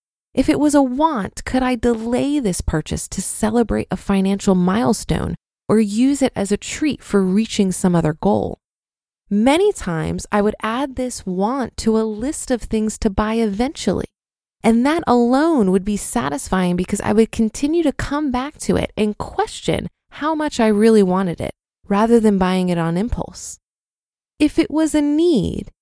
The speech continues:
is there a more resourceful way to get this need met? Could I borrow this thing from a friend or repurpose something I already had? Perhaps I could buy it used.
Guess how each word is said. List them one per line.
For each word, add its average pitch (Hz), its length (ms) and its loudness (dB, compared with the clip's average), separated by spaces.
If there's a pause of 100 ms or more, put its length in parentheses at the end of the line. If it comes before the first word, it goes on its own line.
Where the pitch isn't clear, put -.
(400)
is 247 160 2
there 294 240 2
a 277 100 0
more 302 360 -2
resourceful 254 880 0
way 170 400 2
to 185 140 0
get 190 360 0
this 190 260 0
need 170 380 0
met? - 520 -8 (720)
Could 370 460 2
I 302 240 0
borrow 277 580 2
this 175 280 0
thing 175 200 0
from 196 200 -2
a 190 80 0
friend - 520 -4
or 220 220 2
repurpose 247 760 -4
something 185 440 -2
I 180 80 2
already 175 280 2
had? - 460 -4 (540)
Perhaps 208 540 0
I 233 100 -2
could 196 460 0
buy 175 180 -4
it 190 160 -2
used. - 680 -2